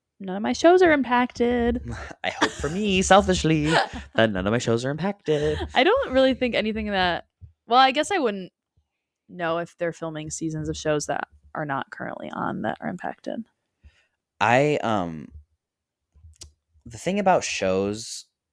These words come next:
Speaker 2: is that they get canceled and then you get sad and you move on really fast.
Speaker 1: Mm-hmm.
Speaker 2: <laughs> So if something happened, I would just be li-, be like,
Speaker 1: Be
Speaker 2: "What's
Speaker 1: sad for a
Speaker 2: next?
Speaker 1: couple days and then be like, "All right,
Speaker 2: What's, yeah, what's, what,
Speaker 1: moving
Speaker 2: what am I
Speaker 1: on."
Speaker 2: looking forward to now?" <laughs>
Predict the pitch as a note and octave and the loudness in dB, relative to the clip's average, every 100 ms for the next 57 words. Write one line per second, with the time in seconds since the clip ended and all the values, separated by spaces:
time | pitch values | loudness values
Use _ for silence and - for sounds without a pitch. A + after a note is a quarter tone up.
0 | _ _ _ A2+ F#2+ F#2+ F#2 - _ - | _ _ _ -12 -4 0 0 -2 _ -20
1 | - _ - F#2+ A#2 C3+ G2 F#2+ - B2+ | -20 _ -4 -2 -2 -4 -6 -6 -2 -4
2 | A2+ F#2 F2+ F2 A#1 - F2 F#2 D#2+ F#2+ | -4 -6 -6 -8 -10 -10 -6 -6 -2 -4
3 | - F#2 F#2+ F#2+ E2 E2 E2 D#2+ D#2+ E2 | -2 -2 -2 -4 -6 -4 -4 -4 -6 -6
4 | E2+ F#2+ - - - D#3+ D#3 A3 - - | -8 -8 -10 -10 -10 -8 -6 -4 -2 2
5 | C3+ B2+ - B2 B2+ A2 F#2 - B2 G2 | 4 4 2 -4 -4 -4 -4 -4 -6 -4
6 | G2 F#2+ G#2 G2+ F#2+ - D#2+ - E2+ _ | -6 -10 -8 -4 -6 -8 -14 -16 -16 _
7 | - F2 - B2+ G#3 G3 G3+ A3 F#3 F3+ | -8 -6 2 4 6 6 6 4 4 4
8 | E3+ E3+ F3+ E3+ D#3+ D3+ F#3+ E4 - D#2 | 4 2 0 -2 -2 0 4 4 4 -2
9 | F#2+ E2 G#2+ D3 F#2 F#3+ C3+ - C4 - | -4 0 0 -2 0 4 4 6 6 6
10 | E3 D#3 C3 A2+ F2+ - - - - - | 6 4 2 -4 -10 -12 -16 -14 -12 -12